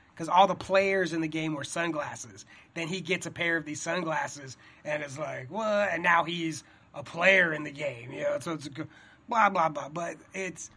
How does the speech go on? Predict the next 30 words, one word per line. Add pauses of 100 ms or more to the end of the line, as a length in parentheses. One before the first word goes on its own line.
(260)
like,
kinda
high
con-,
like,
uh, (1080)
whatever,
like,
super
high
concept. (100)
But (800)
super
funny
and,
and,
like,
and
fun.
Yeah,
like,
I
wasn't
bummed
that
I
went
and
saw
it.